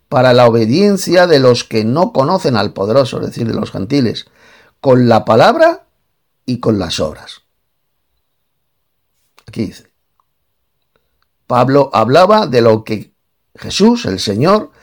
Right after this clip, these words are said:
el verdadero Mesías de Israel, había hecho por medio de Pablo, para que obedecieran los gentiles, los que no conocían a Dios,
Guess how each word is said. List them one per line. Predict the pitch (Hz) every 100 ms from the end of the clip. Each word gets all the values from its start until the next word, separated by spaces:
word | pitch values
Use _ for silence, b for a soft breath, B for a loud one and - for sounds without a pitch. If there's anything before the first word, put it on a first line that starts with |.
| b b b b
el | 123 123
verdadero | 127 127 143 147
Mesías | 143 120 139 127
de | 120
Israel, | 117 131 165 -
había | 107 107 131 135
hecho | 123 139 -
por | - 110 113 110
medio | 107 113 151 151 147
de | 120 104
Pablo, | - 107 98 101
para | 95 98 98
que | 98
obedecieran | 95 95 95 - 151 196 226 240 _ _ _ _ _ _ _ _ _ _ _ _ _ _ _
los | 208 98 -
gentiles, | 95 87 151 127 123 -
los | - -
que | -
no | 98
conocían | 107 107 113 120
a | 123
Dios, | 147 165 -